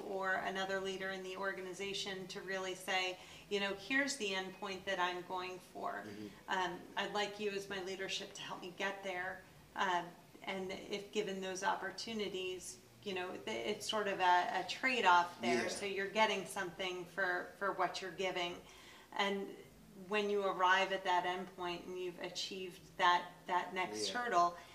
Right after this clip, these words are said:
Speaker 1: and you've arrived at a place where, okay, it's time that I now want this next step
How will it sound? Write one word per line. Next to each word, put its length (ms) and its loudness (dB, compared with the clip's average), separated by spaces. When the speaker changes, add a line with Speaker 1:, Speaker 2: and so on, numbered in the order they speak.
Speaker 1:
and 180 2
you've 140 0
arrived 460 6
at 100 0
a 40 -6
place 420 -8
where, 280 2
okay, 320 -4
it's 240 -10
time 580 -4
that 420 2
I 140 2
now 300 2
want 220 -2
this 380 -4
next 480 -2
step 280 0